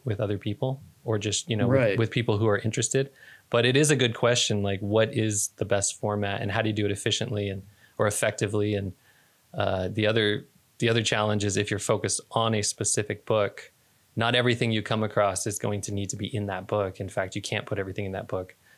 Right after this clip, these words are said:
Speaker 1: but there's probably things here or there that you just wanna speak directly to, and, and maybe in, in less of a long form manner, but just share,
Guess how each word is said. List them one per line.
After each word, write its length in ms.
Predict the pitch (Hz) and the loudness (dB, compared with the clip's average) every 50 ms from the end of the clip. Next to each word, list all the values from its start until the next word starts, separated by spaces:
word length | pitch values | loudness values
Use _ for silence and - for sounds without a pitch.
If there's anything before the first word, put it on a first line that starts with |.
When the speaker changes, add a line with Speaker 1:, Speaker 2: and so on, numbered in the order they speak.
| _ | _
Speaker 1:
but 140 | - 110 104 | -4 -2 0
there's 220 | - 117 110 107 - | 2 2 2 2 0
probably 580 | - 117 107 104 101 107 101 98 95 98 - _ _ _ _ _ | 2 2 2 2 2 0 -2 -2 -4 -6 -8 _ _ _ _ _
things 360 | - - - 110 104 101 95 - | -8 -2 0 0 0 0 -2 -2
here 220 | - - 107 101 | -2 0 0 0
or 40 | 98 | 0
there 300 | 95 92 104 98 98 95 | 0 0 0 0 0 -2
that 160 | 90 - - | -2 -4 -4
you 100 | 107 104 101 | -4 -4 -4
just 200 | 104 101 98 - | -4 -4 -6 -4
wanna 380 | 110 101 98 98 95 95 98 - _ _ _ _ - | -6 -6 -4 -4 -4 -6 -8 -10 _ _ _ _ -4
speak 340 | - - - 131 120 113 - | -4 -2 0 0 -2 -2 -2
directly 480 | - 113 107 104 104 - - 101 95 - _ _ _ _ _ _ _ - | -2 0 0 0 0 -2 -4 -6 -6 -8 _ _ _ _ _ _ _ -6
to, 360 | - - 120 107 98 92 92 - | -4 -2 0 0 0 -2 -2 -2
and, 180 | 113 98 92 | -4 -4 -2
and 140 | - 104 104 | -2 -2 0
maybe 260 | 104 104 104 104 107 | 0 0 0 0 0
in, 180 | 104 101 98 - - | -2 -2 -4 -4 -4
in 140 | 110 104 104 | -4 -4 -2
less 220 | 104 101 98 - | -2 -2 -2 -2
of 80 | - 98 | -4 -4
a 60 | 98 | -4
long 280 | 95 95 98 95 98 101 | -4 -4 -4 -4 -4 -6
form 420 | 98 - 101 95 95 92 92 92 92 _ _ _ _ _ _ _ _ _ _ _ _ _ _ _ - | -8 -6 -8 -6 -6 -8 -10 -12 -14 _ _ _ _ _ _ _ _ _ _ _ _ _ _ _ -4
manner, 340 | 101 104 104 101 101 98 92 | -2 -2 0 0 -2 -2 -2
but 160 | 90 95 90 | -2 -2 -2
just 240 | - 101 95 - - | -2 -2 -2 0 0
share, 560 | - - - - 120 113 104 101 98 98 - | 0 2 2 4 4 4 2 2 0 -4 -6